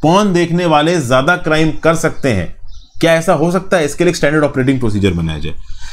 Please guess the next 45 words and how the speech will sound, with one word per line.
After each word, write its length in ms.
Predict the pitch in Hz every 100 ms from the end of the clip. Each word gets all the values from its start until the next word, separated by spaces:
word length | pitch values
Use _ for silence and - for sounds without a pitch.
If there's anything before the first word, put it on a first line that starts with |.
| -
अब 160 | 156 165
नलिन 340 | 139 170 240
कोहली 340 | 214 165 160 196
साहब 240 | 196 185 131
जो 140 | 165
कुछ 200 | 180 185
भी 200 | 170 202 208 - - - -
कह 160 | 180 196
रहे 160 | 185
थे 100 | 156
सुप्रीम 360 | 160 - 160 160
कोर्ट 220 | 156 151
में 120 | 160 147
करने 260 | 135 139
के 100 | 117
लिए, 220 | 95 82 - - - - - - - - - -
और 100 | 117
actually 380 | 147 - 208 220
में 80 | 214
ये, 160 | 160
ये 220 | 156 156 202
कह 240 | 190 165
रहे 120 | 143
हैं 100 | 151 165
कि 80 |
जो 220 | 139 160 170
लोग 240 | 175 147
ज्यादा 260 | 117 131 170 175
porn 300 | 156 156 135
देखते 340 | 123 - 139
हैं 160 | 147 165
उनके 340 | 151 139 156
chances 440 | 151 139 135 156
ज्यादा 260 | 127 120 135
है 180 | 143 135
rape 240 | 123 131
और 80 | 135
child 240 | 131 120
sexual 300 | 110 107 113
abuse 240 | 101 92 85
करने 260 | 82 78 64
के। 120 | - - - - - - - -
सुप्रीम 420 | - 143 160 240 247
कोर्ट 260 | 196 185
के 200 | 180 151